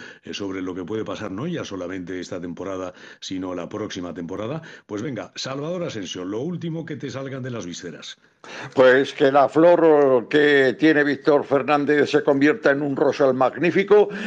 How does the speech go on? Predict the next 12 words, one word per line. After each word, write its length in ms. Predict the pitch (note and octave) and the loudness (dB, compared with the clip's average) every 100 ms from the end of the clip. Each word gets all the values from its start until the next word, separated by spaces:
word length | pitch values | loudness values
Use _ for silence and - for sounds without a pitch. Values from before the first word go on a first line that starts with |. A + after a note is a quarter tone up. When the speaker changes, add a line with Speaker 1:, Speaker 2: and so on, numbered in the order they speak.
| D#3+ | 0
Speaker 2:
y 180 | C#3+ C#3+ | 0 4
que 840 | D3 C3 B2+ A#2+ A2+ A2 A2+ B2 | 4 6 4 4 4 2 2 2
el 140 | B2 B2+ | 2 4
domingo 440 | C3+ D#3 D3+ D#3 | 2 2 4 2
frente 300 | C#3 D3 B2 | 2 0 2
al 80 | C3 | 0
Español 440 | B2 - B2+ C#3 B2+ | 0 0 2 2 2
logremos 400 | A#2+ C3+ C3 A#2 | 2 2 0 2
la 80 | |
victoria 480 | D3 A#2+ - C#3+ D3+ | 0 0 0 2 4
y 80 | C#3 | 2
sea 300 | - C#3 D3 | 2 4 4